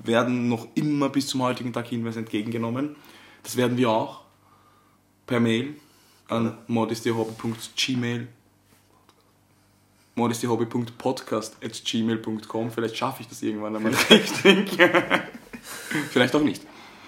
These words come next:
Speaker 1: Ja, oder auf jeglichen anderen Formen, in denen man uns erreichen kann.
Speaker 2: Zum Beispiel auf Instagram unter modesthobby punkt podcast.
Speaker 1: Genau, gebt uns auch gern Feedback, sonstige Anregungen.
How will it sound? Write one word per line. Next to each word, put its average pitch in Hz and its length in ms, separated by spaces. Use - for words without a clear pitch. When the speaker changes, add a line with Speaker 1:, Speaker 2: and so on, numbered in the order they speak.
Speaker 1:
Ja, 117 420
oder 127 340
auf - 300
jeglichen 127 400
anderen 117 320
Formen, 127 340
in 127 120
denen 127 140
man 127 100
uns 120 100
erreichen 127 340
kann. 131 280
Speaker 2:
Zum 98 140
Beispiel 104 220
auf 101 120
Instagram 117 560
unter 101 380
modesthobby 101 640
punkt 98 360
podcast. - 640
Speaker 1:
Genau, 117 300
gebt 107 260
uns 110 120
auch 110 100
gern 110 180
Feedback, 120 520
sonstige 117 540
Anregungen. 120 720